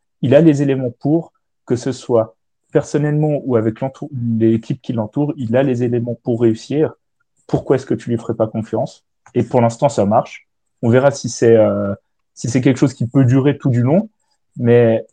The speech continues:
c'est quand même une, euh, c'est quand même un élément assez important, je trouve, cette, euh, confiance directe qu'a eu, euh, Staley envers Herbert, parce que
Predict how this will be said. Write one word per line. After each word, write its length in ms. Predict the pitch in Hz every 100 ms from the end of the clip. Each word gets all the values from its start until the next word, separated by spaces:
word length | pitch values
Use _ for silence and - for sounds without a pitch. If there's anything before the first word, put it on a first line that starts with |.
| _ _
c'est 420 | _ 160 - 117
quand 120 | 143
même 260 | 147 170 147
une, 180 | 147 131
euh, 320 | 123 120 117
c'est 140 | 117 -
quand 120 | 147
même 60 | 151 127
un 20 |
élément 260 | 127 127 127
assez 180 | 123 139
important, 460 | 131 123 - 147
je 60 | 160
trouve, 200 | - 139
cette, 300 | - 110 -
euh, 220 | 117 113 110 _ _ _ _
confiance 500 | - 147 - 160 135
directe 440 | 117 135 156 160 _
qu'a 120 | 120
eu, 260 | 120 135 135
euh, 480 | 113 107 107 104 110
Staley 400 | - 120 117 135
envers 360 | 139 120 127 123
Herbert, 380 | 117 120 127 - - _ _ _ _
parce 160 | - -
que 180 | 123